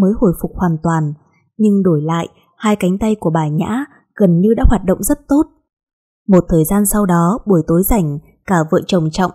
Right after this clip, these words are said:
cùng với Phi và Thúy đến thăm bà Nhã. Hôm nay trông bà có vẻ tươi tỉnh hơn, thấy các con đến bà vui lắm. Trọng thấy mẹ cứ cố gắng muốn nói gì đó,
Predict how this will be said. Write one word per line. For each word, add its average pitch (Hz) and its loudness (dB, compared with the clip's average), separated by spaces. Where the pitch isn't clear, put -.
cùng 165 -2
với 175 0
Phi 240 0
và 160 -2
Thúy 175 2
đến 185 0
thăm 240 -4
bà 170 0
Nhã. 220 -4
Hôm 208 0
nay 202 0
trông 208 -4
bà 165 0
có 170 -4
vẻ 240 0
tươi 220 0
tỉnh 160 -2
hơn, 214 0
thấy 185 2
các 240 -8
con 196 0
đến 175 -2
bà 226 -2
vui 226 0
lắm. 240 -4
Trọng 190 -2
thấy 190 0
mẹ 220 -2
cứ 202 2
cố 185 0
gắng 185 0
muốn 185 2
nói 180 0
gì 185 0
đó, 160 -2